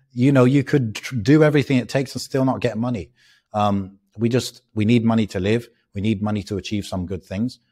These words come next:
So we just do whatever's reasonable, but it doesn't define your value, right? Because especially the number one reason is the Prophet sallallahu alaihi wasallam was not a wealthy person.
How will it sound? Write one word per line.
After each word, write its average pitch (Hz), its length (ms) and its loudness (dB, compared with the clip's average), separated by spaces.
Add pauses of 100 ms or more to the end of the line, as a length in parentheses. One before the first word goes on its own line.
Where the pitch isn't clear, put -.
(120)
So - 180 -4
we 151 120 0
just 123 200 -4
do 120 120 2
whatever's 110 360 0
reasonable, 98 540 -6 (300)
but 110 120 2
it 110 120 -2
doesn't 131 260 4
define 107 360 -2
your 92 120 -4
value, 85 360 -8 (280)
right? 87 220 -10 (140)
Because 127 400 2
especially 127 540 2
the 117 100 4
number 127 220 2
one 123 200 4
reason 123 340 2
is 120 140 -2
the 120 80 -4
Prophet 120 260 -2
sallallahu 120 140 -2
alaihi 131 100 -2
wasallam 131 60 -2
was 131 120 -4
not 135 140 -6
a 117 40 -8
wealthy 120 320 -6
person. 87 380 -10